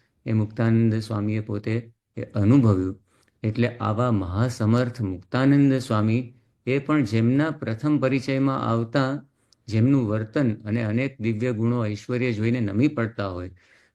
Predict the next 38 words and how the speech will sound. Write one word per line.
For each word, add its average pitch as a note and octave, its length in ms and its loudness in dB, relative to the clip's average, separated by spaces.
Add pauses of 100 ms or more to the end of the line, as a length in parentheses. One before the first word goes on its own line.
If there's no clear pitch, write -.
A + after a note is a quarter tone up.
(120)
તો A#2 80 2
એ A#2+ 80 4
શ્રીજી G#2+ 360 0
મહારાજ G#2 420 4
કેવા F2+ 300 -6
હશે. F2+ 260 -10 (560)
અને A2 140 4
એટલે A#2+ 320 2
જ A2 100 2
આપ-, G#2 320 -2
આવા A2 240 0
મહાસમર્થ A2 880 0
એવા A2 200 -2
એક A2+ 340 -4
નહીં A#2 200 0
પણ A2+ 120 0
પાંચસો G#2+ 560 -2
પરમહંસો G2+ 640 -2
મહારાજના G2+ 500 -2
વચન G2 360 -2
પ્રમાણે G2 380 -4
નાચ્યા F2+ 400 -6
છે. A2 220 -14 (760)
મહંત A2 260 6
સ્વામી A2 220 2
મહારાજ G#2 380 2
વાત G2+ 260 -4
કરે B2 260 0
છે F#2 220 -10 (440)
કે A2+ 100 0
જે G#2+ 260 2
મહારાજના A2 640 2
પરમહંસોને A#2 760 -2
પ્રાપ્તિ G2 440 -8
થઈ F#2+ 260 -4
છે, A2+ 220 -4
થઈ A2 320 0
હતી A2 380 0